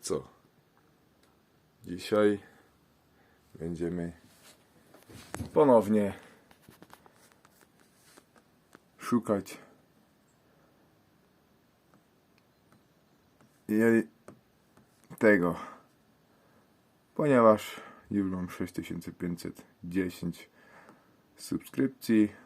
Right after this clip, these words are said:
no to mówiłem wam sam, że będziemy szukać kolejnego zwycięzcy, ponieważ pierwszy zwycięzca Gołąb Rekly-, Recykling nie odezwał się do pięciu dni, a drugi, który był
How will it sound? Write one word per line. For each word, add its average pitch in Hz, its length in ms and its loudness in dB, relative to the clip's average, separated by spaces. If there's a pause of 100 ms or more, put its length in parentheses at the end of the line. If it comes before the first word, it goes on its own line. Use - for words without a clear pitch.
no 131 140 -4
to 107 140 -4
mówiłem 92 440 -4
wam 87 200 -6
sam, 85 320 -10
że 80 300 -12 (600)
będziemy 80 360 -8
szukać - 420 -8
kolejnego 82 480 -6 (180)
zwycięzcy, 87 580 -6
ponieważ 92 460 -6
pierwszy 98 440 -6
zwycięzca 85 720 -8 (220)
Gołąb 82 360 -4
Rekly-, 85 640 -8
Recykling 85 640 -6 (560)
nie 98 120 -2
odezwał 90 400 -4
się - 140 -10
do 85 120 -10
pięciu 87 380 -8
dni, 101 280 -4 (720)
a 101 300 0 (360)
drugi, 95 600 -2 (540)
który 82 240 -6
był 80 200 -6